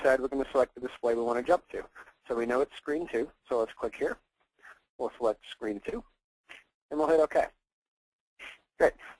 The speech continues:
so now we've set up from our main display here,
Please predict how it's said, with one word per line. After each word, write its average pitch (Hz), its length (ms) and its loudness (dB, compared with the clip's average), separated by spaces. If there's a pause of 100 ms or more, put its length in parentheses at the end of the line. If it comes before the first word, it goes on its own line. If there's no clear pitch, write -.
so 143 60 0
now 147 160 10
we've 151 120 8 (120)
set 165 140 10
up - 180 8 (720)
from 131 260 0
our 117 140 6
main 139 460 0
display 147 440 2
here, 151 220 0